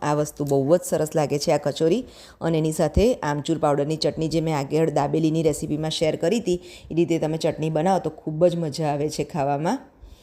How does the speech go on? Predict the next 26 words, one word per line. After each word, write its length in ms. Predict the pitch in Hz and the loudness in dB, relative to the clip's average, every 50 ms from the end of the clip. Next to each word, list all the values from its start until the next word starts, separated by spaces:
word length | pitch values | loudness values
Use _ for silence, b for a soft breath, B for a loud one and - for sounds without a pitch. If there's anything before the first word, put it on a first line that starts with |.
| b b b _ - | b b b _ -8
જોઈ 180 | 160 160 156 | -4 -2 0
શકો 260 | 147 - 143 127 139 135 | 0 0 -2 -2 -2 -2
છો 120 | 139 156 | -2 -2
મિત્રો 440 | 143 143 - - 156 214 269 262 - - | -2 -2 0 0 0 0 0 -2 -4 -8
આપણી 200 | - - - 147 | -8 -4 -4 -2
કચોરી 360 | 143 147 135 - 143 143 147 143 | -2 -2 -4 -2 -2 -2 -2 -2
કેવી 220 | - 151 151 175 | -2 0 0 0
સરસ 360 | 165 - 156 151 151 147 - | 0 0 0 0 0 0 -2
ફૂલીને 420 | - - 151 147 143 147 147 151 151 | -4 -4 -2 -2 0 0 0 0 0
રેડી 240 | 147 143 147 143 | 0 0 0 -2
થઈ 180 | 143 165 147 135 | -2 -2 -2 0
ગઈ 160 | 139 143 147 | 0 -2 -2
છે. 240 | 131 - 185 214 262 - b b b b b b _ - - _ _ _ _ _ _ _ _ _ _ _ _ - | -2 -2 -2 -4 -4 -6 b b b b b b _ -20 -20 _ _ _ _ _ _ _ _ _ _ _ _ -8
એને 120 | 160 151 143 | -6 -6 -4
પ્રોપર 400 | - - 147 139 - - 143 143 | -2 0 -2 0 0 -2 -2 0
પલટાઈને 480 | - 143 139 135 - 185 214 196 165 | 0 -2 0 0 0 0 2 2 0
આપણે 160 | 135 - 156 | 0 -2 -4
ફરી 280 | 160 - 156 143 135 143 | -4 -4 -4 -4 -4 -4
તળી 300 | - 139 139 143 143 123 | -4 -4 -4 -4 -4 -4
લઈએ 240 | - - - - - - | -4 -4 -4 -4 -6 -8
એટલે 280 | - - 135 139 143 | -8 -8 -6 -4 -4
સરખી 420 | 139 143 - 139 - - - - 143 | -4 -4 -4 -4 -4 -4 -4 -4 -4
રીતે 200 | 143 139 - 151 | -2 0 -2 -2
તળી 300 | 151 147 135 143 139 131 | 0 0 -2 0 -2 -2
લઈએ 280 | 131 131 131 135 139 | -2 -2 -2 -2 -2
છે. 280 | 139 - 196 247 381 | -2 0 0 0 -2